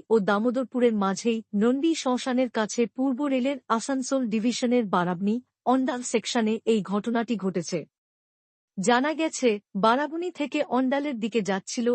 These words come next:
একটি মালগাড়ি। সেই সময় রেল লাইনে মালগাড়ির সামনে চলে আসে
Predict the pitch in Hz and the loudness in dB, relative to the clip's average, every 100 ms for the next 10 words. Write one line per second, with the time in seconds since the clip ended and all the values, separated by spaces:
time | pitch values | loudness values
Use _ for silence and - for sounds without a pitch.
0 | - 220 233 208 190 202 185 160 156 185 | 0 -4 -2 0 0 0 -2 -4 -6 -10
1 | _ _ _ _ _ _ _ _ - - | _ _ _ _ _ _ _ _ -6 2
2 | 349 381 320 302 302 269 240 294 311 320 | 2 2 0 2 2 4 4 4 2 -2
3 | 330 320 214 202 226 233 226 240 - 226 | -2 -2 2 2 2 0 0 -2 -2 -2
4 | 220 240 - 202 196 180 - | 0 0 2 0 0 -2 -2